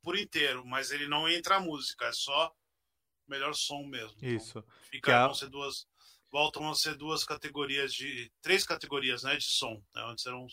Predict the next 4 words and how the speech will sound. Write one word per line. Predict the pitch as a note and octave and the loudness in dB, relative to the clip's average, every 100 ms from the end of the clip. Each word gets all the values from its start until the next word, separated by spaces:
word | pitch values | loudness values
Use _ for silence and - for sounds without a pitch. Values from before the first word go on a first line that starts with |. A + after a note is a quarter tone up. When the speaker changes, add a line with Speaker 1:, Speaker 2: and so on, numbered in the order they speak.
| - - A2+ | -14 -14 -12
Speaker 1:
eram | G#2+ G#2+ | -14 -16
quatro. | - G2+ - - _ _ _ _ _ _ | -12 -12 -12 -20 _ _ _ _ _ _
Speaker 2:
Sim. | - C#3+ B2 G#2+ _ _ _ C#3 | -6 -6 -6 -12 _ _ _ -4
O, | C3 C3 B2 B2+ | -2 0 0 -4